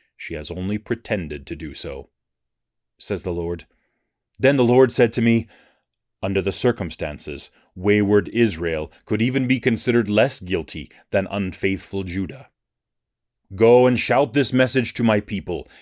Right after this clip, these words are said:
in the countries in the north. Tell them, 'Come back to me, wayward Israel,' says the Lord. 'I will not continue to look on you with displeasure, for I am merciful,' says the Lord. 'I will not be angry with you forever.'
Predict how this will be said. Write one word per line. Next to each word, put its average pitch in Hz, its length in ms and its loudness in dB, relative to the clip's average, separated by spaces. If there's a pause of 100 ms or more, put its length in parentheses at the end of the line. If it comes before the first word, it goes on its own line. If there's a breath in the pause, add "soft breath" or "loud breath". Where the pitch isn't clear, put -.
(100)
in 110 80 -2
the 107 80 2
countries 120 680 0
in 104 140 -2
the 98 60 -2
north. 85 440 -6 (560 soft breath)
Tell 135 240 4
them, 117 300 2 (280 soft breath)
'Come 135 360 2
back 120 280 -2
to 117 120 -2
me, 104 180 0
wayward 95 460 2
Israel,' 82 640 -4
says 87 260 -6
the 87 100 -6
Lord. 78 360 -8 (400 loud breath)
'I 117 160 6
will 120 140 4
not 123 260 2
continue 127 520 0
to 98 120 -6
look 107 240 0
on 110 160 4
you 110 200 2
with 104 220 0
displeasure, 82 640 -6 (240 loud breath)
for 98 200 2
I 95 120 4
am 110 220 2
merciful,' 104 520 0
says 85 280 -6
the 82 100 -6
Lord. 76 340 -8 (460 soft breath)
'I 98 80 2
will 95 160 2
not 104 260 0
be 107 160 2
angry 113 320 2
with 110 200 2
you 107 120 0
forever.' 85 500 0